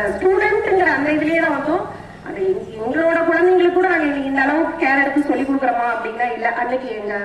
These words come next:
வகுப்பு மாணவர்களை வந்து அந்த சந்தோஷ் சிவானந்தம்லாம் இத்தனை ஆண்டுகள் கழிச்சு அவங்க மெடிக்கல் காலேஜ்ல, எங்க சார் மெடிக்கல் காலேஜ்ல ஒர்க் பண்றாரு,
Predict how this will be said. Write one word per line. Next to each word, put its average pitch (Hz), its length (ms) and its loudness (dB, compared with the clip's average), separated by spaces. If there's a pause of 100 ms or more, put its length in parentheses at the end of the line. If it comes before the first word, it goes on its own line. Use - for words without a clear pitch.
(600)
வகுப்பு 370 380 2
மாணவர்களை 285 560 0
வந்து 285 320 2
அந்த 226 220 0
சந்தோஷ் 330 440 2
சிவானந்தம்லாம் 294 880 2 (500)
இத்தனை 311 560 0
ஆண்டுகள் 370 500 4
கழிச்சு 285 400 0 (300)
அவங்க 254 260 2 (220)
மெடிக்கல் 330 360 0
காலேஜ்ல, 294 380 0
எங்க 254 240 0
சார் 294 180 2
மெடிக்கல் 320 280 0
காலேஜ்ல 233 340 -2
ஒர்க் 226 160 -4
பண்றாரு, 214 400 -2